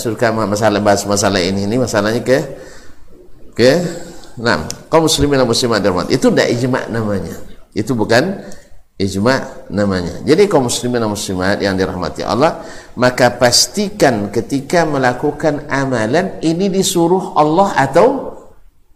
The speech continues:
atau lawan disuruh apa? Atau tidak? <laughs> Ya, ni. Disuruh Allah atau, atau tidak? Kalau disuruhnya pasti dalilnya, lanjut.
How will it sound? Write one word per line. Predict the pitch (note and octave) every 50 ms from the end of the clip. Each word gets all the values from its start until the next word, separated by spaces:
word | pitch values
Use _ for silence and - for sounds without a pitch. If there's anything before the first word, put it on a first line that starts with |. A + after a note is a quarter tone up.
| - -
atau | C3 C3 - E3 G#3+ D4 D#4+ C#4 - - - - - - - - - - - B2 B2+ C3+ C#3 - - - - - - - - - - - - - - -
lawan | - - G#2 A2 A2 A2+ A2+
disuruh | - C#3+ C#3+ F3 F#3+ F#3+
apa? | - A#2+ G2+ G2 - - - - G#2 - -
Atau | - F#2 F#2+ - G2+ G2+ G2+
tidak? | - F3 F#3 F3 D#3 C3+ - - -
<laughs> | - A2 G#2 - - - - - - - - D3 D3 - - C#3+ D3+ D3+ C#3+ B2 D#2+
Ya, | F#2+ A#2 C#3 F#3 A#3+ A#3+ G3
ni. | C3 G#2 - - - - - - -
Disuruh | - C#3+ F3+ F#3 - A3 G#3 G#3+
Allah | - F3+ G3+ A#3 A#3+ G3+ G3 F#3+
atau, | - A3+ C4+ D#4+ E4 C4 - - - - - - - - - - - -
atau | - D3+ F#3 G3+ A#3 B3 B3 A#3+
tidak? | C4 D#4 D4+ C4+ C4 G#3 - - - - - - - - - -
Kalau | - D4 D4 D4+ D4+ D4+ D4+ D4 C#4+ C4
disuruhnya | C#4+ D4 B3+ C#4 D4 C#4+ C#4+ C#4+ C#4+ D4 D4 D#4+ D#4 D4
pasti | D4+ C4+ B3+ A#3+ - - D4+ D4+
dalilnya, | C#4+ D4 C#4+ C#4 C#4+ C#4+ C#4+ C#4+ D4 D4+ C#4 - - - -
lanjut. | A#3+ D4+ E4 E4 E4+ E4 A#3+